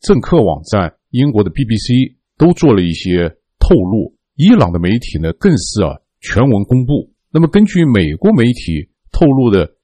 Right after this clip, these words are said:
这个协议的核心内容就两条，第一呢是阶段性的停战与解除封锁。就之前的停战协议啊是个六十天停战协议，这次新的版本呢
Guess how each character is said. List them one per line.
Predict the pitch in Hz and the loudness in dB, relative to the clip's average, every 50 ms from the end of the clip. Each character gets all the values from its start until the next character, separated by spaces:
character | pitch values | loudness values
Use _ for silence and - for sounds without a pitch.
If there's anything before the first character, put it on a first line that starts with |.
| _ _ | _ _
这 | - - 202 | -2 0 2
个 | 135 | 2
协 | 113 - - - 98 | 0 -2 -2 0 2
议 | 127 165 165 143 | 2 2 4 2
的 | 113 | 2
核 | 98 - - - 180 | 0 0 2 2 2
心 | - - 165 | 2 2 0
内 | 160 160 | 2 2
容 | 139 107 87 85 87 | 2 2 0 -2 -2
就 | - - 202 | -2 0 0
两 | 143 95 76 73 | 0 0 -2 -4
条， | - - - - 87 92 - _ _ _ _ _ | -8 -10 -8 -8 -8 -10 -10 _ _ _ _ _
第 | - 190 | 0 2
一 | 190 208 | 4 4
呢 | 214 180 135 | 4 4 2
是 | - - - 120 104 87 - _ _ _ _ | 0 0 0 -2 -2 -2 -4 _ _ _ _
阶 | - - 156 196 233 233 | -4 0 2 2 4 4
段 | 214 175 123 | 2 2 0
性 | - - 139 | 0 0 0
的 | 110 95 | 0 0
停 | - - - 87 95 | -2 -4 -4 -6 -4
战 | 101 117 110 - - _ _ _ _ | -2 -2 -2 -2 -4 _ _ _ _
与 | _ - 104 104 107 107 - - _ | _ -4 -2 0 0 -2 -2 -6 _
解 | - - 101 87 71 67 | -10 -6 -6 -6 -6 -6
除 | - - 107 | -8 -8 -8
封 | - - 135 135 | -4 -4 -4 -4
锁。 | 123 - 92 71 - - _ _ _ _ | -4 -6 -8 -10 -10 -14 _ _ _ _
就 | - 180 170 | 2 2 2
之 | - - 226 262 240 | 2 2 0 0 0
前 | - 120 107 117 139 | 0 0 0 0 2
的 | 156 139 117 104 95 90 85 - _ _ _ _ - | 2 2 4 4 2 0 -2 -6 _ _ _ _ -6
停 | - - 110 | -2 0 2
战 | 123 151 127 | 2 2 2
协 | 107 - - 95 | 2 0 -2 -2
议 | 107 117 117 | 0 0 0
啊 | 107 90 | -2 -2
是 | - - - | -4 -4 -4
个 | 107 | -2
六 | 117 165 202 - | 0 0 0 0
十 | - - 85 | -2 -4 -6
天 | - - 87 87 - _ _ _ _ _ | -4 -4 -4 -6 -8 _ _ _ _ _
停 | - - 98 | -4 -2 0
战 | 92 101 90 | 0 0 -2
协 | 82 - 80 80 | -2 -4 -8 -8
议， | 80 78 - | -8 -10 -6
这 | - 220 208 | -2 -2 -2
次 | 147 - 120 | 0 -2 -4
新 | - - 214 | -4 -2 0
的 | 226 214 | 0 0
版 | 139 123 110 127 | 0 0 0 0
本 | 123 95 85 | 0 -2 -2
呢 | 82 82 82 | -2 -4 -6